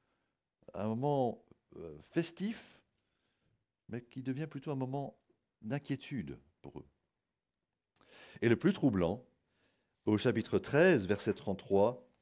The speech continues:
il, le, il vient de leur dire ceci, « Vous ne pouvez pas venir où je vais. »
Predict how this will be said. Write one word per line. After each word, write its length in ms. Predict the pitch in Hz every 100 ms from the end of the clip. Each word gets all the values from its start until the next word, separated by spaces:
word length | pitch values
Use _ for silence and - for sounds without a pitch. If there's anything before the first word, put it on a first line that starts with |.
| _ _ _ _ _ _ -
il, 460 | 101 98 92 90 -
le, 280 | 87 87 85
il 100 | 90
vient 240 | 80 104 156
de 80 |
leur 160 | 127 104
dire 220 | 87 92
ceci, « 440 | - 90 - 78 73 _ _ _ _ _ _ _ _
Vous 320 | 78 82 110
ne 100 | 117
pouvez 380 | 110 117 107 110
pas 400 | 110 151 160 -
venir 800 | 98 95 104 95 95 98 101 - _ -
où 260 | 98 95 -
je 180 | 80 85
vais. » 340 | 76 71 64